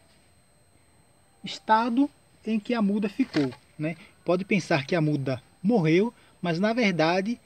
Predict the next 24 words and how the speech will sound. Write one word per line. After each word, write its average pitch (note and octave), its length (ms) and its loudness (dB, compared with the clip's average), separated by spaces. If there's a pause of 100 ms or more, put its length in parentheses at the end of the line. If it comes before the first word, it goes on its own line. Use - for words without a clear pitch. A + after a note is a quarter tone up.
(200)
é, E3+ 420 2
a, F#3 320 -10
ela G3+ 240 -2
só - 220 -4
queimou G3 500 4
as - 140 0
folhas, G#3 540 2 (420)
né, D3 220 0
velhas E3+ 520 0 (280)
para, A3+ 580 2 (260)
é, F3 300 0 (220)
economizar A3 840 2
energia G#3 960 2
e A#3+ 80 0
criar F3+ 360 0
raízes. D3 580 0 (300)
Como F#3 200 2
vocês D#3+ 320 -4
podem C#3+ 320 0
ver B2 200 -2
aqui, G#3+ 320 -2 (360)
quem C#4 140 0
não B3 100 0
conhece, D#3 680 2